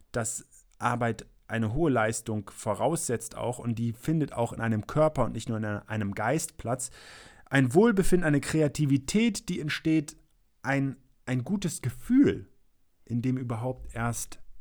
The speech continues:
Höchstleistungen erbracht werden kann. Deswegen für die wenig verständnisvollen Vorgesetzten gilt klar herauszustellen,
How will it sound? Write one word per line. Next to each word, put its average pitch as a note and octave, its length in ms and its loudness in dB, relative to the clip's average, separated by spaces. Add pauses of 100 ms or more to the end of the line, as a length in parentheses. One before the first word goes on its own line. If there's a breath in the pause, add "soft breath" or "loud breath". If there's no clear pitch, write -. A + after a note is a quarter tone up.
(340)
Höchstleistungen A2 920 -2
erbracht A2 540 -8
werden - 300 -12
kann. - 260 -14 (3500 loud breath)
Deswegen D3+ 400 8
für D#3 160 6
die C3+ 180 8
wenig F#3+ 300 10
verständnisvollen C#3 920 4
Vorgesetzten A2 880 2
gilt A#2+ 220 0
klar B2 400 2
herauszustellen, A#2+ 1000 -2